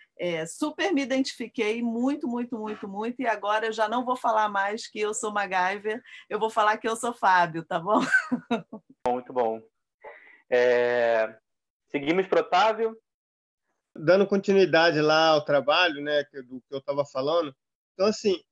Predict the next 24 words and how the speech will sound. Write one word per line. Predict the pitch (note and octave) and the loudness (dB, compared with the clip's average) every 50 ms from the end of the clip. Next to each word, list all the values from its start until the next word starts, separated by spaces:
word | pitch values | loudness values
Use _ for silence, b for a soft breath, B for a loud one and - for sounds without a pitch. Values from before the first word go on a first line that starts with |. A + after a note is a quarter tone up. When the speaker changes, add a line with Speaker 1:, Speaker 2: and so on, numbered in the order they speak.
| _ _ | _ _
Speaker 3:
é, | D#3+ D#3+ D#3 D#3 D#3+ D#3+ D#3 D#3+ D#3+ D#3+ - - _ _ | -6 -4 -2 -2 -2 -2 -2 -2 -2 -4 -6 -8 _ _
o | D#3 D3 | -20 -12
biossistema, | C#3 F3+ G3+ G#3 G#3+ - - - E3 D3 - - _ F3 F#3+ G3+ F#3+ E3 D#3 | -4 0 2 2 2 0 -4 -12 -14 -16 -16 -10 _ 0 0 0 0 0 -2
né, | D3+ D#3 D#3 D3 | -2 -2 -4 -4
que | - D3+ D3+ D3+ C#3+ - - _ | -6 -8 -8 -8 -8 -8 -12 _
pra | _ D3+ D3 - - _ | _ -12 -12 -12 -10 _
tratar | D3+ D3 C#3 - - F3+ G3 | -2 -2 -2 0 0 0 0
o, | F3+ - | 0 -2
o | D#3 D#3+ D3+ C#3+ C#3 | _ -16 -12 -12 -12
esgoto, | B2+ B2 B2 C#3 E3+ F#3+ F3+ - _ _ _ _ _ _ _ _ _ _ _ _ _ | -12 -10 -6 -2 -2 -2 -2 -4 _ _ _ _ _ _ _ _ _ _ _ _ _
da | _ - D#3 D3+ | _ -4 -4 -4
comunidade, | - E3+ F3+ F#3 E3 F3 D#3 C#3+ - | -2 -2 -2 0 2 2 2 2 0
são | - F#3+ F#3+ | 0 0 0
cento | F3 - - - G#3 A3 B3 A#3+ - B3 | 0 -2 -2 0 2 2 2 0 -4 -6
e | A#3+ A#3 A3 G#3+ G3 F#3+ F3+ F3 E3 D#3+ D3+ D3+ C#3+ C#3 B2+ | -4 -4 -4 -4 -4 -4 -4 -2 -2 -2 -2 -2 -4 -6 -6
dezoito | C#3+ E3 D#3+ D3 C#3 E3+ F#3+ - F#3+ | -6 -8 -8 -4 -4 -4 -4 -4 -4
moradores. | F3+ F3+ F#3 F#3 G3 F#3+ D3+ D3+ D#3 D#3 D3+ C#3 B2 A#2 - _ _ _ _ _ _ _ _ _ _ _ _ | -2 0 2 2 2 0 0 -4 -4 -4 -4 -4 -4 -8 -14 _ _ _ _ _ _ _ _ _ _ _ _
Então, | D3+ - - F#3 | -12 -2 0 0
assim, | G3 F#3+ - - F3+ E3+ D#3 | 0 0 -2 -2 -2 -2 -2
o | D3 D3+ | -4 -4
Léo | D3+ D#3 E3 F3 E3+ | 0 2 2 2 2
e | D#3+ | 0
o | |
Tito, | - - - D#3 E3+ F3+ E3+ E3 - C#3+ C3+ | -2 -8 -12 -4 -2 -2 -2 -2 -6 -12 -14